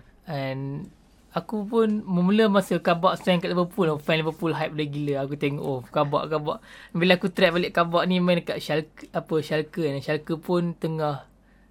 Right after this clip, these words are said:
tengah struggle dekat relegation battle kan. Aku tak tahu apa, apa, apa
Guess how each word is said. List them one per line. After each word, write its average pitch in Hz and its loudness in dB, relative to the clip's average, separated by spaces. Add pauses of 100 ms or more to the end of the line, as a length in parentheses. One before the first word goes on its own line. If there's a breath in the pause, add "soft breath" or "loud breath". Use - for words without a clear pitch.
(120)
tengah 160 -2
struggle 160 0
dekat 156 -2
relegation 156 0
battle 160 -2
kan. 151 -4
Aku 170 -4
tak - -6
tahu 156 0
apa, 151 0 (1080 soft breath)
apa, 180 0 (1500)
apa 175 0